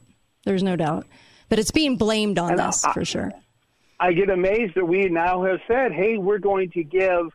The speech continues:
Speaker 2: armaments," and we actually gave more anti-tank guns than we did rifles.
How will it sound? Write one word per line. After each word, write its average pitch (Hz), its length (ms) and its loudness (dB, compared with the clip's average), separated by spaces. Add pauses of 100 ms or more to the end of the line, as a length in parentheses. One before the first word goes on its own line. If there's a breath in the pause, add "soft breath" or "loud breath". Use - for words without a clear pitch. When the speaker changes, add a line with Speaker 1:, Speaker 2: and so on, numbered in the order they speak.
(540)
Speaker 2:
armaments," 170 640 0 (120)
and 170 380 0
we 190 280 0
actually 190 400 -2
gave 170 360 0
more 180 460 -2
anti-tank 180 1000 -2
guns 135 320 -4 (100)
than 151 180 -12
we 143 100 -2
did 139 220 -2
rifles. 131 440 -4